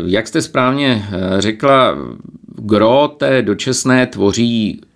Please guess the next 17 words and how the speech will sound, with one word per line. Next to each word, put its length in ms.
kulturní 580
programy. 640
Eh, 280
my 240
jsme, 500
eh, 440
jako 240
hlavní 280
organizátoři 800
přistoupili, 720
také 260
jsme 180
si 140
zažádali 640
o 40
nějaký 380
grant, 460